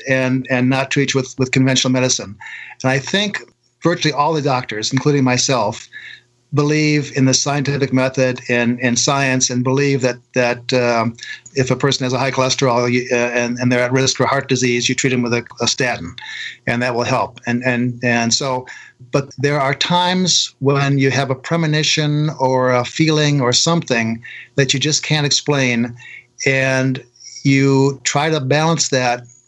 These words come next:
with science and try to listen to that. My, my partner, for example, John Bourne, uh, will frequently, uh, tell me that, that after he sees a, a person, he may have this funny premonition or funny feeling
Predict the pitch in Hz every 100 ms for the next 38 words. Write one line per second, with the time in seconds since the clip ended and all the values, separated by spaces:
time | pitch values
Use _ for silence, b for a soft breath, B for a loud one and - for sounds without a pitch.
0 | _ - _ _ - 139 - 151 147 131
1 | 135 127 - 151 139 147 156 139 120 110
2 | 113 131 131 - 131 - 170 165 127 127
3 | 123 123 117 117 117 131 127 127 139 117
4 | 95 B B B B B 127 127 127 131
5 | 156 143 131 165 165 139 131 131 131 -
6 | 120 120 123 120 147 143 127 123 123 127
7 | _ - 120 120 143 143 143 131 - 147
8 | 135 - 131 - 131 120 123 135 139 143
9 | 131 135 120 120 - - B B B _
10 | - 160 147 151 143 139 139 - 143 131
11 | - 143 139 131 160 151 131 117